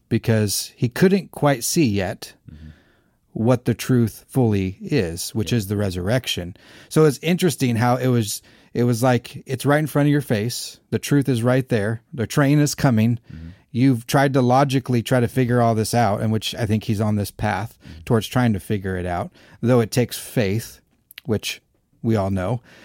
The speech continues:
Speaker 1: Um, there's a, there's an element of, I believe, in the resurrection based off these things, but there's a faith element, a belief that takes place. So I just found it very interesting here that we have these, the leaders of the day who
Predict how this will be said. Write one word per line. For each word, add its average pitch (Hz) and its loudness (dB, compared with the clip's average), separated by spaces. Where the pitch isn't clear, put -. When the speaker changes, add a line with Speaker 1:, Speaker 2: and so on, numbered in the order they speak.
Speaker 1:
Um, 104 0
there's 120 2
a, 117 -4
there's 113 0
an 117 -4
element 127 4
of, 113 0
I 113 -2
believe, 113 2
in 147 4
the 127 6
resurrection 101 0
based 127 -2
off 107 -2
these 98 -4
things, 95 -6
but 107 -4
there's 113 0
a 107 -4
faith 127 0
element, 95 -2
a 113 -4
belief 113 0
that 95 -4
takes - -6
place. 92 -8
So 127 4
I 175 2
just 180 -4
found 160 4
it 131 0
very 131 2
interesting 120 0
here 110 2
that 101 -2
we 135 2
have 127 2
these, 110 0
the 120 0
leaders 131 4
of 120 2
the 107 2
day 95 -2
who 120 4